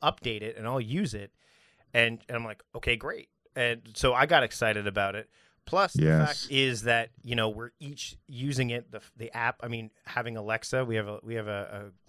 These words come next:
Speaker 1: a Echo upstairs, and to be able to say, "Hey, can you do this? Can you do that?" And we're, i-, it's creating, what, what it's also done, and I don't think people realize this, especially with partnerships, is, you know, you end up not having to sit down and talk about money as much,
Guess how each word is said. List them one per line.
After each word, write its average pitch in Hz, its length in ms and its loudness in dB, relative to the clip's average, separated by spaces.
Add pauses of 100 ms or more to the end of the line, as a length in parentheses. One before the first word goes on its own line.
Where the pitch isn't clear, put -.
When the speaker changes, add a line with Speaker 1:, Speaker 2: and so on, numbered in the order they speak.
(100)
Speaker 1:
a - 60 0
Echo 110 280 6
upstairs, 110 500 0
and 110 100 -10
to 107 100 -18
be 120 120 -2
able 113 160 -6
to 104 60 -10
say, 107 200 2
"Hey, 113 180 -2
can 107 220 -16
you 110 100 -8
do 113 120 -8
this? 107 200 -4
Can 107 160 -6
you 107 80 0
do 107 60 0
that?" 117 240 2 (420)
And 131 160 -4
we're, 135 180 0 (180)
i-, 127 80 -20 (100)
it's 139 200 -8
creating, 160 800 -8 (140)
what, 143 280 -4
what 175 160 0
it's 196 200 -4
also 170 280 0
done, 254 340 -6 (360)
and 127 80 -8
I 151 40 -8
don't 214 140 -10
think 247 140 -10
people 190 260 -2
realize 139 500 -6
this, - 200 -14
especially 165 400 -4
with 131 200 -10
partnerships, 170 600 -4 (340)
is, 151 320 2 (680)
you 147 120 -2
know, 151 80 4
you 151 240 0
end 208 200 -2
up 208 200 -2 (460)
not 135 300 -2
having 139 320 -4
to 117 60 -4
sit - 200 -10
down 127 220 2
and 104 80 -4
talk 127 300 2
about 107 200 -2
money 113 280 2
as 160 120 -2
much, - 360 -6